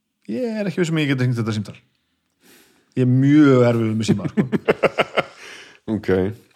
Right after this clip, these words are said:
Speaker 1: En ég er ekki að tala um, við erum ekki að tala um, þú veist,
Speaker 2: Nei, en
Speaker 1: þá sé
Speaker 2: ég get
Speaker 1: dysfunctional á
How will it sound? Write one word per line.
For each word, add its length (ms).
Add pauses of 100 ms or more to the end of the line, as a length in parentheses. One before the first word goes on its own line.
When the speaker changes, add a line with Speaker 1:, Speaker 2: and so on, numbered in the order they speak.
(280)
Speaker 1:
En 80
ég 160
er 80
ekki 140
að 20
tala 240
um, 60 (600)
við 40
erum 140
ekki 100
að 80
tala 220
um, 20
þú 140
veist, 100
Speaker 2:
Nei, 160
en 60
Speaker 1:
þá 100
sé 60
Speaker 2:
ég 80
get 80
Speaker 1:
dysfunctional 580
á 80